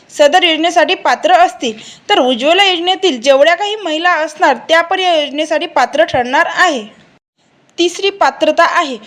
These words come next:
मुख्यमंत्री माझी लाडकी बहीण योजनेस पात्र असलेल्या लाभार्थ्यां-, त्यांचे कुटुंब सदर योजनेसाठी पात्र असेल.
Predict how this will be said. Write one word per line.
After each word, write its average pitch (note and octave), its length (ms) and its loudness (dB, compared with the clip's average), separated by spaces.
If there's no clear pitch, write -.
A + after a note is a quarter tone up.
मुख्यमंत्री G#4+ 720 -2
माझी E4+ 360 0
लाडकी D#4+ 320 0
बहीण F4 400 0
योजनेस C#4+ 460 0
पात्र C4+ 340 -2
असलेल्या F4+ 480 2
लाभार्थ्यां-, D4+ 640 -2
त्यांचे E4 300 0
कुटुंब F#4 420 -2
सदर E4 360 0
योजनेसाठी D#4+ 500 -2
पात्र D#4 360 0
असेल. D#4+ 300 0